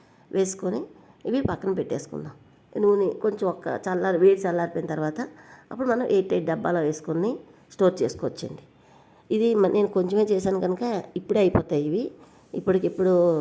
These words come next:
చేశాను, పిల్లలకు కావాలన్నారని, ఎలాగో ఆయిల్ ఉంది కదా అని చేశాను. అలా ఎలాగో మీతో షేర్ చేసుకోవచ్చని వీడియో కూడా తీశాను. అయితే ఎలా అనిపించిందండి నా వీడియో? చాలా కమ్మగా ఉంటాయండి. ఇవి మా రాజుల స్పెషల్ అని చెప్పొచ్చు.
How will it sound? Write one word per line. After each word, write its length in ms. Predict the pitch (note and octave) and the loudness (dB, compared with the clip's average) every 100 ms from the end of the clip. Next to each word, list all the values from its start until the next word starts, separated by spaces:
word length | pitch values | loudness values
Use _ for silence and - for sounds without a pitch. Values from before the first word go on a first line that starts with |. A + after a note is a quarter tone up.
| D3 | -2
చేశాను, 420 | - - F3 F3 | -6 -4 -2 -2
పిల్లలకు 340 | E3 E3 E3 E3 | -2 -4 -4 -4
కావాలన్నారని, 880 | D#3 D3+ D#3 C#3+ C#3+ C#3 C#3 G#3+ B3 - - - | -6 -4 -4 -2 -2 -2 -2 -4 -6 -14 -20 -10
ఎలాగో 280 | E3 E3+ F3+ | -6 -2 -2
ఆయిల్ 360 | E3+ C#3 E3 D#3+ | 0 2 2 2
ఉంది 160 | D#3 | -2
కదా 160 | D#3 C#3+ | -2 -4
అని 100 | G#3+ D#3 | -2 -2
చేశాను. 640 | D#3 C#3+ F#3+ D4 - - - - | -2 -4 -4 -8 -12 -20 -20 -10
అలా 200 | F#3 G3 | -6 -2
ఎలాగో 240 | F#3 F#3 F#3+ | -2 -2 0
మీతో 280 | F3+ F3 | 0 -2
షేర్ 320 | F#3 E3+ D#3+ E3 | -4 -4 -4 -6
చేసుకోవచ్చని 560 | D#3+ D#3+ D3+ F3+ C4+ | -6 -8 -6 -6 -4
వీడియో 260 | A3+ D#3+ E3+ | -2 -2 -4
కూడా 200 | D#3+ F#3 | -4 -8
తీశాను. 400 | - C3+ - - - - - _ _ - | -8 -8 -8 -12 -16 -20 -20 _ _ -8
అయితే 260 | G3+ G#3 | -2 0
ఎలా 180 | F#3 F#3+ | 2 2
అనిపించిందండి 600 | G3+ G3 F#3+ F#3 F3+ F3 | 0 -2 -4 -4 -4 -2
నా 100 | E3+ | -2
వీడియో? 300 | D#3+ D#3 D#3+ - - _ _ - | -2 -2 -4 -8 -20 _ _ -8
చాలా 220 | D#3 F#3 G3+ | -2 0 0
కమ్మగా 420 | F#3+ E3+ F3+ F3 | 2 0 2 0
ఉంటాయండి. 640 | D#3+ D#3+ D#3 D#3 G3+ A#3+ - | 0 -2 -2 -2 -4 -6 -8
ఇవి 180 | E3+ A3 | -4 0
మా 160 | G#3 E3 | 0 0
రాజుల 320 | D3+ D#3+ F#3 | -2 -4 -6
స్పెషల్ 400 | F#3 E3 - F#3+ | -6 -6 -4 -4
అని 100 | F#3+ | -4
చెప్పొచ్చు. 560 | E3+ - F3+ - G#3 | -4 -6 -10 -8 -8